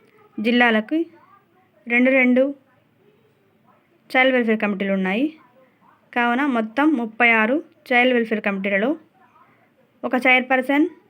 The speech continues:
మరియు నలుగురు సభ్యుల నియామకం ఉంటుంది. ఒక్కొక్కరు అప్లై చే-, చేయవలసిన పోస్టుల సంఖ్య, ఒక అభ్యర్థి వచ్చేసి ఐదు జిల్లాలు రెండు పోస్టులకు అప్లై చేయవచ్చు.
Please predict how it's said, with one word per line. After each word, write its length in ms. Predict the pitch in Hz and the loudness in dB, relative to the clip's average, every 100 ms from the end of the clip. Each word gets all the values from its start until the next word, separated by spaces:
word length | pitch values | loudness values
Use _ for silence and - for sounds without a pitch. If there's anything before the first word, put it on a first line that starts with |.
| _ _ _ _ _ _ _ _ - 254 | _ _ _ _ _ _ _ _ -10 -4
మరియు 220 | 254 294 311 | 0 2 4
నలుగురు 240 | 240 220 220 | 2 0 0
సభ్యుల 220 | 226 226 226 | 0 2 2
నియామకం 360 | 214 208 196 190 | 0 0 -2 -4
ఉంటుంది. 320 | 170 170 175 - _ _ _ _ _ _ _ _ - | -4 -6 -6 -12 _ _ _ _ _ _ _ _ -8
ఒక్కొక్కరు 380 | 247 294 294 269 247 | -2 0 2 0 0
అప్లై 220 | 220 247 240 | -2 -2 0
చే-, 220 | 240 220 - _ _ _ - | 2 0 -2 _ _ _ -2
చేయవలసిన 380 | 226 214 208 214 | 0 0 0 -2
పోస్టుల 240 | 214 214 208 | 0 -2 -4
సంఖ్య, 240 | 175 170 - _ _ _ _ _ _ _ _ _ _ _ - | -6 -6 -8 _ _ _ _ _ _ _ _ _ _ _ -4
ఒక 80 | 247 247 | 0 2
అభ్యర్థి 300 | 254 269 269 | 2 2 2
వచ్చేసి 360 | 240 226 220 233 - 226 | 2 0 -2 -4 -2 0
ఐదు 120 | 233 214 | 0 0
జిల్లాలు 380 | 240 254 254 269 294 _ - | 2 2 4 2 -2 _ -4
రెండు 160 | 233 220 220 | -2 2 0
పోస్టులకు 360 | 220 220 220 196 | 0 -2 -2 -2
అప్లై 180 | 202 196 | -4 -2
చేయవచ్చు. 420 | 185 175 175 - | -2 -2 -6 -16